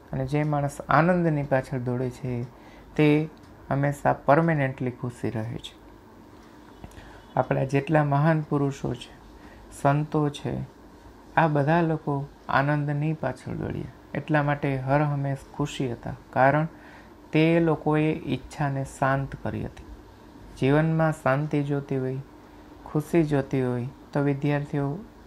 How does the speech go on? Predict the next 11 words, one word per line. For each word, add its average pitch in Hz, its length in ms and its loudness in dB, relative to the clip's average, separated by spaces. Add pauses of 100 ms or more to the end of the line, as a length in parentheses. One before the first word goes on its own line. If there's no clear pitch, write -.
ઈચ્છાઓને 143 840 -2 (180)
શાંત 143 360 2
કરવી 104 300 -6
જોઈએ. - 160 -12 (680)
જે 143 120 2
માણસ 151 340 0 (100)
ઈચ્છાને 175 480 2
શાંત 139 460 2
કરે 131 320 0 (400)
તે 151 100 2
માણસ 143 280 0